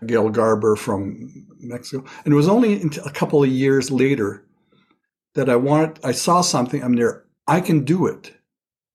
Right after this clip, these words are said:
And I knew I could do it because of those three workshops. And for me, that was a huge awakening that now I might no longer take a workshop because I want to learn, learn how to do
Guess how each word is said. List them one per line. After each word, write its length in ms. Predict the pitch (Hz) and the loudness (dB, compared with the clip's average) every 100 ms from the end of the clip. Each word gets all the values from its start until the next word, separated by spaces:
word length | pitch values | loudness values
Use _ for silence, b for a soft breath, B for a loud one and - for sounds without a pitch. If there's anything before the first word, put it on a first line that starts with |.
| - _ _ _ _ _ _ - | -20 _ _ _ _ _ _ 0
And 140 | 160 | 2
I 100 | 160 | 4
knew 140 | 170 233 | 4 2
I 20 | |
could 160 | - 147 | 0 0
do 120 | 147 | 0
it 80 | 165 | -2
because 260 | - 147 | -2 -2
of 100 | 139 | 0
those 260 | 135 147 147 | 0 0 -2
three 140 | - | -4
workshops. 760 | 147 139 156 - 85 - - - _ _ _ _ _ _ _ _ - | -2 -2 -2 -6 -8 -12 -20 -20 _ _ _ _ _ _ _ _ -2
And 160 | 147 143 | 0 2
for 80 | |
me, 100 | 180 226 | 2 4
that 140 | 196 | 2
was 160 | 147 135 | 2 2
a 80 | |
huge 480 | 127 120 - 208 233 | -2 -4 0 2 2
awakening 840 | - 139 147 196 202 110 98 113 - _ _ _ _ _ _ | 0 0 0 0 -2 -4 -6 -12 -18 _ _ _ _ _ _
that 160 | 139 156 | -4 -2
now 480 | 175 196 202 - _ _ _ _ _ _ _ _ _ _ | 0 0 0 -6 _ _ _ _ _ _ _ _ _ _
I 220 | 147 220 | -2 0
might 300 | 269 233 208 | 2 2 0
no 220 | 202 180 190 | 2 2 2
longer 240 | 196 180 | 0 0
take 240 | 151 165 | 0 -2
a 60 | 160 | 0
workshop 420 | 131 143 143 147 | 0 0 0 -4
because 240 | 147 139 131 | -2 -2 0
I 60 | |
want 420 | 127 127 123 - | 2 2 0 -2
to 80 | 123 | 0
learn, 300 | 135 127 151 - | 2 2 -2 -4
learn 160 | 131 | 0
how 100 | 131 | 0
to 100 | 120 | 0
do 240 | 120 123 | -2 -4